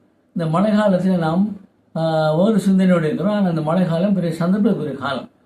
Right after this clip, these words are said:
மழை தண்ணீர் மிக பெருமதியானது. பெருமளவு சஹாபாக்கள், ஆஹ், என்ன செய்றாங்க அப்படின்னா, நோயினால் அவதிப்பட்டு கொண்டிருந்தார்கள்.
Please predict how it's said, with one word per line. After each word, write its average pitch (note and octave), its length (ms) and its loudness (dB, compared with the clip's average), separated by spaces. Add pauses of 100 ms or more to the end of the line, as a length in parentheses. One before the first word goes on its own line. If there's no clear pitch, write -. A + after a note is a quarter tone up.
(240)
மழை G3+ 300 2
தண்ணீர் A3 400 2
மிக F3 160 4
பெருமதியானது. F3+ 920 2 (360)
பெருமளவு A#3 440 4
சஹாபாக்கள், D3+ 720 -2 (500)
ஆஹ், D3 360 -8
என்ன D#3+ 160 -2
செய்றாங்க D3+ 320 -2
அப்படின்னா, C3 440 -2 (460)
நோயினால் G#3+ 720 2 (400)
அவதிப்பட்டு D#3 480 -2
கொண்டிருந்தார்கள். B2 580 -4